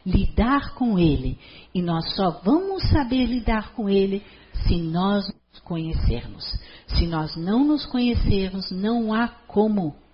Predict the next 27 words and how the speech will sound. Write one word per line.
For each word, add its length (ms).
lidar 680
com 400
o 200
oposto. 520
Então, 180
essa 240
é 40
a 40
primeira 520
lição: 540
é 60
a 60
gente 380
se 120
conhecer, 280
saber 680
quem 200
somos, 600
que 100
somos 520
espíritos, 680
e 160
saber 680
com 320
isso 380
como 320
lidar 480